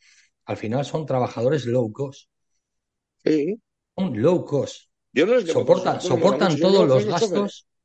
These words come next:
Speaker 1: soportan todos los gastos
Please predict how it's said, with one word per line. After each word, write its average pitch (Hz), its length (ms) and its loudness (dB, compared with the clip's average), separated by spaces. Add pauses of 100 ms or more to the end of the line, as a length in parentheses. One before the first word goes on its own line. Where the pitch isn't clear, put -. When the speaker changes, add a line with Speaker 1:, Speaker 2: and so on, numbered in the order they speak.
(840)
Speaker 1:
soportan 123 720 0
todos 165 200 2
los 123 200 -2
gastos 185 600 -8